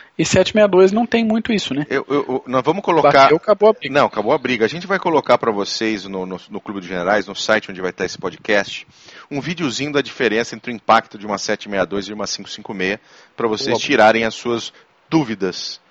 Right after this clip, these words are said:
Speaker 2: com relação à diferença que o calibre do armamento pode fazer quando ele encontra, não é, o seu alvo.
Speaker 1: Excelente.
Speaker 2: O próximo, fuzil M quatorze.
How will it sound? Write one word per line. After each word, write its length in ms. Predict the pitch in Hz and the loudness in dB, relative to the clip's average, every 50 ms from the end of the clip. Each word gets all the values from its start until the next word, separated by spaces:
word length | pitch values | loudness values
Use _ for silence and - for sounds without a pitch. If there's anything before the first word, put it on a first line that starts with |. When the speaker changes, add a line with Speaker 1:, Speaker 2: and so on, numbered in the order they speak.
| _ _ _ _ _ - | _ _ _ _ _ -10
Speaker 2:
com 120 | 107 104 | -8 -4
relação 540 | 98 101 107 101 95 - - 113 110 110 - | -2 0 0 0 0 0 -2 0 0 4 4
à 100 | 117 120 | 4 4
diferença 1000 | 120 - - - - - 151 135 117 117 120 135 151 156 - - - 190 196 196 - _ _ _ - - - _ _ _ _ | 4 2 -4 -8 -2 0 2 2 2 2 0 0 -2 -2 -4 -6 -4 -4 -6 -6 -10 _ _ _ -20 -20 -20 _ _ _ _
que 160 | - - 139 | -8 -4 -4
o 80 | 135 | -4
calibre 560 | - - - 135 120 113 113 131 151 147 151 139 | -2 4 6 6 6 6 2 0 -2 -2 -4 -4
do 100 | 135 131 | -2 -2
armamento 520 | 127 123 117 104 98 98 107 113 - - | -2 0 -2 -2 -4 -4 -6 -8 -10 -14
pode 260 | _ - 107 110 - - | _ 0 0 0 0 -2
fazer 520 | - - 117 101 87 90 92 98 104 107 _ _ _ _ _ _ _ _ | -2 -2 -2 -2 -2 -4 -6 -6 -6 -8 _ _ _ _ _ _ _ _
quando 380 | - - 113 107 107 104 107 107 | -10 -8 -6 -6 -4 -4 -2 0
ele 360 | 104 107 107 104 110 117 - - - | 0 0 -2 -2 -4 -6 -8 -10 -8
encontra, 1080 | 107 107 104 113 117 - _ - - 151 165 165 160 151 - 139 117 104 95 95 98 _ _ _ _ _ _ _ | -6 -6 -4 -6 -6 -10 _ 4 4 6 6 6 4 2 2 4 4 4 2 2 -4 _ _ _ _ _ _ _
não 160 | 98 101 104 | -8 -4 -4
é, 160 | 110 120 127 127 _ _ _ _ _ - | -4 -4 -6 -12 _ _ _ _ _ -18
o 40 | - | -14
seu 280 | - - 113 104 92 | -6 -2 -2 0 2
alvo. 340 | 87 82 82 80 71 73 76 _ _ _ _ _ _ _ _ _ - - - - - - | 2 2 2 0 -4 -10 -18 _ _ _ _ _ _ _ _ _ -20 -20 -20 -20 -16 -4
Speaker 1:
Excelente. 680 | 139 139 135 - - 202 214 170 135 131 - - - - | -2 -2 -2 2 2 2 2 2 0 0 -2 -8 -4 -2
Speaker 2:
O 100 | 185 185 | -2 -2
próximo, 920 | - - 185 180 202 220 214 - - - 214 214 214 214 214 220 208 202 - - - | 2 4 8 8 8 8 8 6 4 2 2 2 4 6 6 6 6 4 0 -10 -20
fuzil 760 | - - - - - 165 156 127 - - 127 160 185 202 - _ _ _ _ _ | -20 -18 -18 -10 -4 -4 -4 -4 -4 -6 -6 -6 -8 -8 -12 _ _ _ _ _
M 200 | - 175 185 180 | -4 -4 -2 -2
quatorze. 600 | - 147 120 - - 98 87 80 76 71 - - | 0 -2 -2 -2 -2 -4 -4 -4 -4 -8 -14 -18